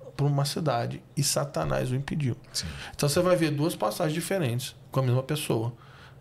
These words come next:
Speaker 1: E, e nas duas passagens, Paulo foi impedido de ir no lugar.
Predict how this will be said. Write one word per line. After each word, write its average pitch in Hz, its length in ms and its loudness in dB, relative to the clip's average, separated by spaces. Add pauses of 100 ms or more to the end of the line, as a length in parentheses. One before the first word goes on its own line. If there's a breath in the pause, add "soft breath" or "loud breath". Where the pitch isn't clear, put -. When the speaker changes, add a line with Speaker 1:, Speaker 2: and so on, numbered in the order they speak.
(300 loud breath)
Speaker 1:
E, 147 60 4
e 143 300 2
nas 147 380 6
duas 165 180 2
passagens, 151 520 0
Paulo 147 380 2
foi 147 180 0
impedido 135 440 2
de 127 120 2
ir 127 40 2
no 131 100 0
lugar. 135 380 0